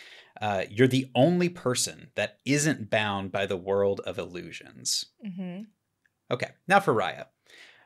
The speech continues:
Speaker 1: Uh, there's a line that says, "Raya is unbound from physical reality."
Speaker 2: Mm-hmm.
Speaker 1: Uh,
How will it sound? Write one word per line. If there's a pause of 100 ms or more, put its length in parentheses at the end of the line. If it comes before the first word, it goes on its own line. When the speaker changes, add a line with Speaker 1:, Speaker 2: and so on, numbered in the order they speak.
(280)
Speaker 1:
Uh, (100)
there's
a
line
that
says,
"Raya
is (160)
unbound
from
physical
reality." (140)
Speaker 2:
Mm-hmm. (680)
Speaker 1:
Uh,